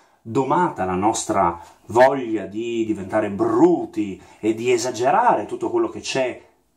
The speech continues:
di teatrale nell'opera, e avremo trovato un'emissione sonora ma elegante, con delle vocali coperte ma non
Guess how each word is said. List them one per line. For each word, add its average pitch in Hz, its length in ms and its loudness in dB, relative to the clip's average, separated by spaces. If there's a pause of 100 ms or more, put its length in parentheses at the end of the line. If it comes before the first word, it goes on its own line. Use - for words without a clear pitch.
(180)
di 110 300 -4
teatrale 113 720 2
nell'opera, 90 840 -6 (920)
e 117 80 2
avremo 127 260 0
trovato - 340 0
un'emissione 131 600 0
sonora 143 680 0 (120)
ma 90 200 -8
elegante, 87 720 -2 (400)
con 101 140 -4
delle 104 160 0
vocali 98 680 -4
coperte - 680 -2
ma 95 140 -6
non 156 680 4